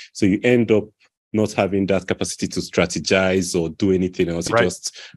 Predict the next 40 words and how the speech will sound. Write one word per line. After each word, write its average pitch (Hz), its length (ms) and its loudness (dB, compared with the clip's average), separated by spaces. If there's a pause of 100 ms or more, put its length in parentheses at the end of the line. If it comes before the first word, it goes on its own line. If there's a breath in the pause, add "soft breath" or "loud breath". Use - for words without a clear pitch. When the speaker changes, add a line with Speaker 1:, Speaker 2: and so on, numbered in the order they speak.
Speaker 1:
producing, 95 500 2
producing, 92 420 0
producing. 90 520 0
So 90 280 2
that's 101 220 0
why 92 120 2
I - 20 0
had 92 200 -2
to 85 200 -6 (1000 loud breath)
s-, - 240 -14
set - 340 0
one 107 160 4
day 92 120 2
apart. 85 340 0
And 87 140 0
I, 98 140 2
<laughs> - 60 -4
and, 120 160 2
and 113 160 2
I 104 60 2
smiled, 117 380 2
me 110 240 0 (260 loud breath)
seeing 117 300 2
that, 95 260 0
um, 92 720 0
it's 117 220 -2
not 110 280 4
a, 90 300 4
this 101 240 0
thing, 87 260 2
it's 90 140 -4
a 101 40 -2
common 107 380 4
thing 90 220 0
at 82 100 -2
the 90 100 2
end 90 140 0
of 82 120 0
the 87 100 -2
day. 80 280 2